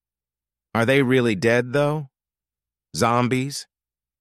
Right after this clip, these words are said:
"I saw a man running around with his guts hanging down to his knees, Sarge. I saw,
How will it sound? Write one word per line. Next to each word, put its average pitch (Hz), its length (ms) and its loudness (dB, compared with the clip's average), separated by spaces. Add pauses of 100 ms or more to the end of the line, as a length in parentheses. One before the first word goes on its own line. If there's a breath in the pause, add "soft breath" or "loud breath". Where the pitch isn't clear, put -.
(600)
"I 123 100 0
saw 135 260 -2
a 120 40 -2
man 131 340 -2
running 123 240 0
around 123 360 -2
with 101 100 -2
his 87 160 -2
guts 127 300 -2
hanging 104 320 -2
down 113 260 0
to 92 140 -2
his 85 140 -4
knees, 123 360 -2
Sarge. 95 420 -4
I 110 120 -2
saw, 123 400 -4